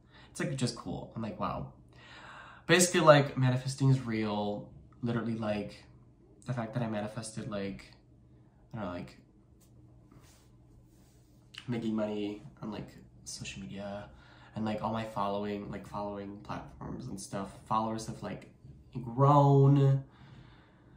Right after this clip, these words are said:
<sighs> And H R H, like, that's just so cool. Like, the fact that H R H, like, literally, like, that it means so much to me because I've been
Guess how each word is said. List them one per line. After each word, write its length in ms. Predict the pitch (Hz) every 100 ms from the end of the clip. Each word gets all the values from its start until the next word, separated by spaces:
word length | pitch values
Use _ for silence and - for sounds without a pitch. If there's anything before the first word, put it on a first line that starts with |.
| - _ - - _ -
<sighs> 580 | - - - - - 135
And 560 | 117 113 110 110 104 - - - - - - - -
H 220 | 120 -
R 120 | 110
H, 240 | 110 110
like, 120 | 143 135
that's 160 | 185
just 140 | 202 -
so 140 | 180
cool. 200 | - 151
Like, 140 | 131
the 60 | 131
fact 140 | 131
that 100 | 120
H 140 | 107 110
R 60 | 107
H, 220 | 104 -
like, 360 | 98 92 - - _ _ _ - -
literally, 360 | 113 113 110
like, 320 | 104 101 -
that 120 | - 104
it 120 | 107
means 240 | 107 104
so 320 | - - 110
much 260 | 107 101 -
to 120 | -
me 280 | 101 98 101
because 240 | 107 -
I've 100 | 107
been 140 | 104